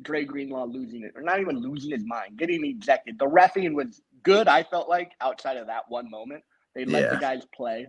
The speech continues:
Speaker 1: There was a couple questionable calls where they could have called P I, maybe even on the forty-niners. I've seen worse called P I on the forty-niners, and they let 'em play, so I appreciated that.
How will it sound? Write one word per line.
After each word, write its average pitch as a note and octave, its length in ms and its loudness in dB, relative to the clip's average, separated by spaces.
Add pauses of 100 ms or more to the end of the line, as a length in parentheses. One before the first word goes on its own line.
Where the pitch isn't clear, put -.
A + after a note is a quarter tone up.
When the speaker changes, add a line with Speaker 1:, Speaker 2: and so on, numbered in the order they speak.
Speaker 1:
There D3 80 -6
was D3+ 100 -4
a D3+ 40 -4
couple F#3 340 2
questionable C3 580 -4
calls A2+ 360 -4
where A2+ 120 -8
they A2 100 -6
could C#3+ 140 -4
have C#3+ 60 -6
called D3 220 0
P D#3+ 160 2
I, D#3 180 6
maybe D3 220 0
even C#3 180 0
on C#3 100 -2
the C#3 80 -2
forty-niners. D3+ 640 -4
I've A2+ 120 -4
seen C#3+ 220 -4
worse F#3 340 4 (520)
called B2+ 240 4
P C3+ 160 0
I G#2+ 180 2
on A2 100 -4
the A2 80 -8
forty-niners, A#2 640 -2
and C3+ 80 -2
they C#3 60 0
let D3 140 4
'em D3 80 2
play, C3 280 4
so B2 120 -2
I A2 60 6
appreciated A#2+ 540 -2
that. C3 240 0